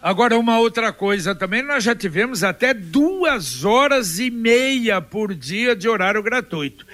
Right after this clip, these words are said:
Graças a Deus isso diminuiu. Agora, naquela época eles não tinham dinheiro, agora tem bilhões pra gastar na eleição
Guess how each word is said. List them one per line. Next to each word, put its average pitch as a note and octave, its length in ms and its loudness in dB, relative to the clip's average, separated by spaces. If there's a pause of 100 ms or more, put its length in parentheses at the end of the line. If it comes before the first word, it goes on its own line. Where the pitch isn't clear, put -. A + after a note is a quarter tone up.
(200)
Graças A3+ 540 0
a G3+ 100 4
Deus F3 400 0
isso G3+ 360 -6
diminuiu. G3+ 680 2 (300)
Agora, A3+ 460 2 (180)
naquela C4 600 2
época C#4+ 360 -2
eles E4+ 200 -4
não E4 120 -6
tinham E4+ 280 -4
dinheiro, A3 560 0
agora A#3 320 -2
tem D#4+ 260 -2
bilhões C#4 1300 0 (260)
pra A#3+ 200 2
gastar G#3 680 -2
na G#3+ 180 0
eleição A3 760 -2